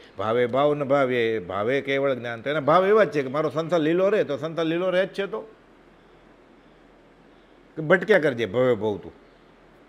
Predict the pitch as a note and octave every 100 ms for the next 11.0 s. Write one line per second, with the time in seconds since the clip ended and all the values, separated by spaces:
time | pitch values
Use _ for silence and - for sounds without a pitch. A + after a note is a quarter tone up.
0 | _ A#2 E3 D#3+ B2 C3+ D#3 E3+ D#3+ G2+
1 | F2 D2+ C#2+ - _ - - - - _
2 | - _ - _ _ - - - - -
3 | - - - - - _ _ _ _ _
4 | _ - _ _ _ - G2 A#2 E3 F3+
5 | G#3+ D#3 G#3 G#3+ F2 - - _ - B2
6 | F#2 B2+ D#3 F#3 D#3+ C#3+ C3+ F#3+ G3+ A3
7 | A2+ F2+ - - - - _ - D3 D3
8 | E3+ D#3+ G3 F#3 A#2 A2+ C3 G2+ - C3
9 | E2 - - - - - _ - - -
10 | - - - E3+ E3 A#2 C#3 D#3 - D#2+